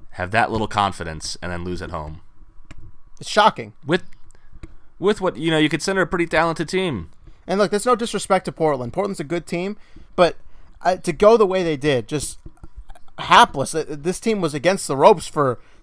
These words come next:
Speaker 2: the last month of the season, basically.
Speaker 1: Yeah, and they never really looked like they were gonna do much in the playoffs. Um, for me, the big problem was that the,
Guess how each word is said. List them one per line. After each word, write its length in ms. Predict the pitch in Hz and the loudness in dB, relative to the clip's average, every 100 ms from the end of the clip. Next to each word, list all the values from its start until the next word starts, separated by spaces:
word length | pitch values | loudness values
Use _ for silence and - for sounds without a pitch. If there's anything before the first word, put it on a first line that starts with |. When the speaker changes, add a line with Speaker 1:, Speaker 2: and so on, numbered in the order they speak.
| - | -2
Speaker 2:
the 80 | 151 | 4
last 300 | 160 170 143 | 6 6 4
month 240 | 165 190 | 2 2
of 60 | 143 | -4
the 80 | 156 | -4
season, 380 | - 269 170 | -2 -2 -2
basically. 560 | 139 330 - - 123 110 - - - _ - - - - - - - - - - - - - - | -2 -2 -4 -6 -8 -10 -14 -20 -20 _ -20 -20 -20 -20 -20 -20 -20 -20 -20 -20 -20 -20 -20 -14
Speaker 1:
Yeah, 280 | 120 113 110 | -2 2 2
and 80 | 107 | 2
they 80 | 113 | 0
never 220 | 120 117 | 2 2
really 160 | 104 104 | 2 0
looked 260 | 98 - | -2 -4
like 140 | 92 - | -8 -4
they 80 | |
were 80 | 87 | -4
gonna 160 | 85 85 | -4 -4
do 160 | 87 | -4
much 260 | 85 82 - | -4 -6 -6
in 40 | |
the 60 | 85 | -10
playoffs. 680 | - 85 85 85 - - - - - - | -6 -4 -4 -4 -6 -8 -12 -18 -20 -20
Um, 640 | - 107 110 110 110 107 98 - - - - - - | -4 2 4 4 2 -4 -8 -16 -20 -20 -20 -20 -2
for 140 | 151 | 2
me, 200 | 156 175 | 4 4
the 80 | 165 | 6
big 180 | 151 127 | 4 4
problem 320 | 135 127 127 | 4 4 4
was 160 | 117 | -2
that 220 | 104 101 101 | -2 -2 -2
the, 160 | 90 | -8